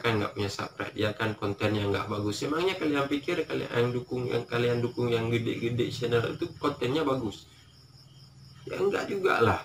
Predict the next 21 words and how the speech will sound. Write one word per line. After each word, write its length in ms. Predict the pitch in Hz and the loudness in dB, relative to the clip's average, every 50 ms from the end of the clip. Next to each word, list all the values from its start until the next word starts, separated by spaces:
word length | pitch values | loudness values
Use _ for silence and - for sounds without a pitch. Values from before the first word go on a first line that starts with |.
| - | -8
sama 400 | - - - - - - - - | -12 -10 -10 -8 -6 -4 -4 -2
juga 240 | 208 226 214 - - - - | -2 -2 0 0 0 0 -2
seperti 320 | - - - - 156 147 | -4 -6 -6 -2 -2 -2
konten 400 | - 147 143 143 - 131 123 117 | -2 0 0 2 4 4 4 4
kita. 320 | 110 - - 87 - - - - - - - - - - - - - - - - - - - - - - - - - - - - - - - - - - - - - - - - - - - - - - - - - - - - - - | 0 0 -2 -6 -8 -8 -10 -18 -20 -20 -20 -20 -20 -20 -20 -18 -18 -18 -18 -18 -18 -16 -16 -14 -14 -14 -14 -14 -12 -12 -12 -12 -12 -10 -10 -10 -10 -12 -12 -12 -14 -12 -12 -10 -10 -10 -10 -10 -12 -12 -12 -12 -12 -12 -10 -10 -6 -2
Makanya 240 | - 190 190 185 175 - | 2 2 2 2 2 2
kalian 220 | - - - 170 170 | 0 0 0 0 0
nggak 160 | 165 - - | 0 0 0
berhasil 400 | - 160 160 156 147 - 143 135 | 0 2 2 2 2 0 0 -2
kalau 320 | - - - - 147 - - | 0 0 0 2 0 2 4
kita 480 | 190 202 - - - 147 127 127 131 | 4 4 4 2 -2 -2 0 0 0
nggak 160 | 127 120 117 | 0 0 0
mengubah 480 | 117 120 120 117 113 110 113 110 101 101 | 2 4 4 6 6 6 4 4 4 4
mindset. 560 | 117 123 135 127 - - 95 85 - - - - - - - - - - - - - - - - - - | 4 4 4 4 6 4 4 4 4 2 0 -6 -8 -10 -12 -14 -14 -16 -16 -16 -18 -18 -18 -14 -2 6
Kalau 320 | - 151 156 156 151 147 | 8 10 10 10 8 6
kita 320 | - 196 196 - 180 165 | 4 2 2 4 4 6
ingin 160 | 160 156 151 143 | 8 8 8 8
berhasil, 560 | 120 117 120 120 120 - - 101 90 92 104 | 10 10 10 10 8 6 4 2 2 4 4
dukung 480 | 117 139 143 - - - 156 139 - | 4 4 2 4 4 6 6 6 6
kawan-kawan 640 | - 110 - - 101 98 180 180 - - - 87 - | 6 4 4 4 4 2 2 2 0 0 0 -2 -6
kita, 240 | 87 - - - | -8 -10 -12 -12